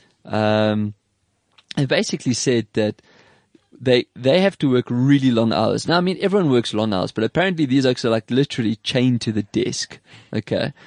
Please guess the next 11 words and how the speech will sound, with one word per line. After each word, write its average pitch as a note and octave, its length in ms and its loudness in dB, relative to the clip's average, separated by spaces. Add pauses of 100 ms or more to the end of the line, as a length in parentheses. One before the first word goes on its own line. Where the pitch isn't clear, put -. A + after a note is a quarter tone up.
(360)
Um, A2+ 460 4 (120)
and B2+ 240 2
they, B2+ 420 2
when D#3 220 0
they, G3+ 140 -6
they D3+ 160 0
just - 240 -8
kinda C#3 200 -2
hit B2 180 -6
the A2 80 0
wall C#3+ 280 -2